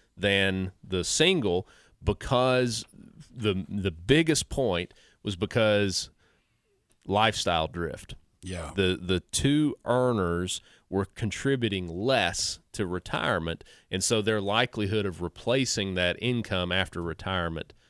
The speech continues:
Speaker 1: was a lot lower. Um, now, the, the, another thing that impacts it is Social Security replacement. Um,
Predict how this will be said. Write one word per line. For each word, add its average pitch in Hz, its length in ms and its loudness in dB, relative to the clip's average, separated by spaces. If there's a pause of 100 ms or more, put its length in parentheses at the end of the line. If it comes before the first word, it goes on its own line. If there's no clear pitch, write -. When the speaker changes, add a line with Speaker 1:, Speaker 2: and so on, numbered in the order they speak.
(160)
Speaker 1:
was 85 180 0
a 87 60 2
lot 85 320 2
lower. 95 460 2 (340)
Um, 85 720 2 (180)
now, 98 220 4
the, 110 220 4
the, 87 180 0
another 143 320 2
thing 113 340 -2 (120)
that 92 240 2 (300)
impacts 98 540 2
it 101 60 0
is 98 120 0
Social 101 380 0
Security 98 560 -2
replacement. 85 800 -4 (400)
Um, 80 500 -2